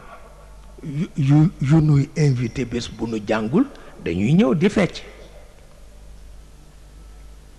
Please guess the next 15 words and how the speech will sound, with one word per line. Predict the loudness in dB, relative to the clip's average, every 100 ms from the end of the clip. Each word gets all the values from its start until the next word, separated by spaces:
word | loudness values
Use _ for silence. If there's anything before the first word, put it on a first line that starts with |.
| -20 -20 -20 -20 -20 -20 -20 -20 -20 -20 -14
Mais | -2 2 2 2 -4 -14 -4
du | 0
ñu | 2 2
ëppal. | 2 2 2 2 0 -10 -20 -20 -20 -20 -20 -20 -20 -20 -20 -20 -20 -20 -20 -20 -20 -20 -20 -20 -20 -20 -20 -20 -20 -20 -4
Du | 2
ñu | 4 4 0
ëppal, | -2 0 0 0
dañuy | -2 -2 -2 -4
am | -6 -2 0
ñoo | 0 -2
xam | -4 -4 -2
ni | -4
danga | -2 -2 0
naan | 0 0 2
ñii | 4 4 4